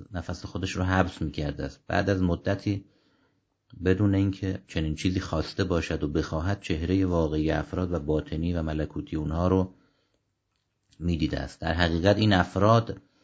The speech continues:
از عالم طبیعت خارج می‌شوند و ذکر یونسیه، لا اله الا انت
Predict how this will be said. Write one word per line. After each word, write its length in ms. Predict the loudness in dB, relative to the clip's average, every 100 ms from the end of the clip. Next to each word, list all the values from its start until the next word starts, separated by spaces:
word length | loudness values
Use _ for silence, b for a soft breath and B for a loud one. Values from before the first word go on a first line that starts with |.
| b b b b _
از 220 | -2 0 2
عالم 420 | 2 4 2 0
طبیعت 680 | -2 -6 0 2 2 2 0
خارج 460 | 2 4 4 2
می‌شوند 500 | -2 -2 -2 -2 -2
و 60 | -2
ذکر 400 | 0 -2 0 0
یونسیه، 720 | 2 2 0 -2 -4 -4 -4
لا 280 | -4 -2 0
اله 360 | -2 -2 -2 -2
الا 420 | -2 -2 0 -2
انت 520 | 2 4 4 2 -4